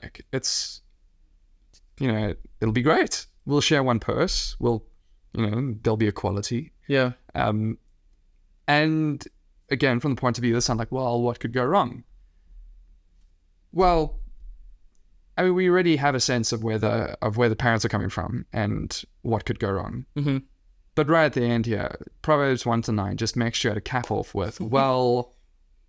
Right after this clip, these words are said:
Speaker 1: they're idiots.
Speaker 2: Yeah.
Speaker 1: <laughs> Don't listen." Um, everything could go wrong,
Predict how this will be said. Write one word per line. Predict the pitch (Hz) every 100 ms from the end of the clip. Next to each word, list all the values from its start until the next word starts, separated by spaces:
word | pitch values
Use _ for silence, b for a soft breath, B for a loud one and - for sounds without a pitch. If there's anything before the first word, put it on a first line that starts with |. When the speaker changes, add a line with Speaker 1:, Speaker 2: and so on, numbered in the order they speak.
| _
Speaker 1:
they're | 131 131
idiots. | 135 127 120 - - - -
Speaker 2:
Yeah. | 139 -
Speaker 1:
<laughs> | -
Don't | 233 202 196
listen." | 175 - 151 117 123 - - - - - _ _ _ 208 B B B B B B B B -
Um, | 117 117 117 113 - - _ _ _ _ _ - - - -
everything | 147 135 110
could | 110
go | 104
wrong, | 98 95 98